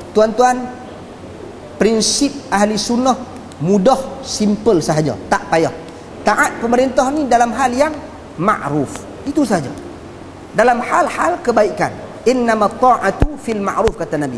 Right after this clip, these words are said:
taat dalam hal yang ma'ruf. Pemimpin zalim bukan bererti kita menanggalkan ketaatan kita kepada dia secara mutlak, tidak. Itu bukan prinsip ahli sunnah. Ahli sunnah, dia zalim ke, dia apa ke, taat. Tetapi bukan taat dalam kezaliman, tak. Taat dalam hal yang ma'ruf.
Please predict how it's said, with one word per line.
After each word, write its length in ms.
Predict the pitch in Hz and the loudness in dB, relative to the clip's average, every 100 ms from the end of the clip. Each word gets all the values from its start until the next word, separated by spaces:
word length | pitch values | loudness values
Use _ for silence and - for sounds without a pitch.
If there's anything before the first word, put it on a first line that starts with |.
| - | -4
taat 640 | 196 269 - - - - | 0 0 -2 -10 -10 0
dalam 240 | 175 185 | 2 2
hal 80 | 170 | 0
yang 160 | 160 143 | 0 -2
ma'ruf. 240 | 135 110 101 - - - - - - | -2 -6 -10 -16 -18 -16 -16 -10 0
Pemimpin 480 | 208 262 254 302 | 2 2 2 2
zalim 400 | 285 294 311 302 | 4 4 4 0
bukan 240 | 240 262 247 | 0 2 2
bererti 400 | 220 - - 240 | 2 0 -2 -4
kita 160 | 202 | 0
menanggalkan 640 | 220 214 214 233 226 226 208 | 2 4 4 4 2 0 -2
ketaatan 560 | 208 202 196 220 190 | -2 -2 0 0 -2
kita 160 | 180 - | -2 -2
kepada 320 | 190 180 185 | -2 0 2
dia 120 | 175 170 | 2 0
secara 240 | 165 160 | 0 2
mutlak, 320 | 160 165 143 - | 0 0 -2 -2
tidak. 240 | - 180 - - - - | 2 4 2 -8 -12 -6
Itu 160 | 190 | -2
bukan 240 | 220 220 185 | 2 2 2
prinsip 320 | 196 208 - | 2 0 2
ahli 160 | 160 151 | 0 0
sunnah. 240 | 139 110 - - | -4 -6 -10 -2
Ahli 160 | 175 214 | 0 2
sunnah, 240 | 285 311 | 4 4
dia 160 | 208 240 | 4 4
zalim 320 | 254 269 254 | 4 2 4
ke, 80 | 254 | 4
dia 80 | 247 | 4
apa 160 | 247 269 311 | 4 2 2
ke, 40 | - - - | -2 -10 -2
taat. 220 | 247 302 - - - - - - - - - | 0 0 -2 -14 -16 -16 -18 -18 -18 -12 0
Tetapi 240 | 285 349 | 2 2
bukan 200 | 339 302 | 2 4
taat 160 | 294 285 | 4 2
dalam 240 | 285 294 | 2 2
kezaliman, 400 | 285 311 370 339 | 4 2 2 -2
tak. 200 | 320 359 - - - - - - - | -2 -2 -4 -12 -16 -18 -18 -14 0
Taat 240 | 170 262 185 | 2 2 2
dalam 160 | 185 165 | 2 2
hal 80 | 151 | 0
yang 160 | 143 | 0
ma'ruf. 240 | 123 110 | -2 -6